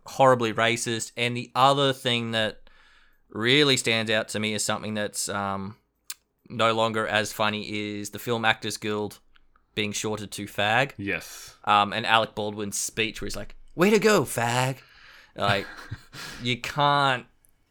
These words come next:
Speaker 1: say that anymore. Uh, you couldn't say that really back then either, but, like, it's, it's even more on the nose today than what it was back then.
Speaker 2: Mm. Do you think,
Speaker 1: Um,
Speaker 2: do you think even South Park would do that now?
Speaker 1: I mean, they did the,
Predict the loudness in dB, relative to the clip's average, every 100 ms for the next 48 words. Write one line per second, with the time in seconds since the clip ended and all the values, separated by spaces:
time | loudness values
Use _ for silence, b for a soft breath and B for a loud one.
0 | _ _ _ -4 6 8 8 8 10 12
1 | 12 8 -2 -2 0 0 0 -2 b b
2 | b b b 4 4 4 0 0 0 2
3 | 6 10 10 8 2 0 0 -2 -2 -4
4 | -4 -4 -2 0 0 0 0 0 0 -4
5 | -4 -4 -8 -8 -6 -6 -8 -12 _ _
6 | -8 4 4 4 0 0 0 0 -2 -2
7 | -4 -6 -4 -2 -2 -4 -6 -6 -6 -10
8 | -8 -10 -8 -12 -12 _ -12 -10 -10 -4
9 | 2 2 2 -4 -4 -4 -8 -12 -8 0
10 | 2 2 2 2 0 0 0 2 2 0
11 | 0 -10 -10 _ -8 -6 -4 -6 -8 -8
12 | -8 -10 -14 _ 0 2 2 2 2 2
13 | 2 0 0 -2 0 0 0 0 0